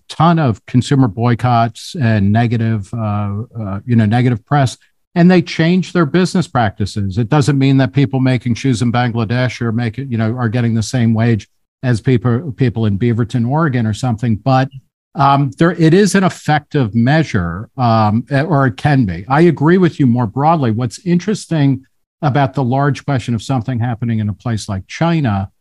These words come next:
China is a country which is authoritarian, and they exact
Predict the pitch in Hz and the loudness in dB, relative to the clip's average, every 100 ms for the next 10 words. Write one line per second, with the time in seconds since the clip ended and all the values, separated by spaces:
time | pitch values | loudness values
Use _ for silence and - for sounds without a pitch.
0 | _ _ - 147 143 160 160 190 143 135 | _ _ -6 0 2 2 0 2 2 2
1 | 139 131 - 117 110 - 113 117 110 107 | 0 -2 -2 -2 -2 -2 -2 0 -2 -4
2 | 110 107 101 101 - 110 101 - 139 147 | -4 -4 -4 -6 -6 -6 -6 -4 -4 -2
3 | 127 104 107 107 117 143 135 90 90 117 | -2 -2 -2 -2 -4 -4 -4 -4 -2 -2
4 | 123 - | -2 -4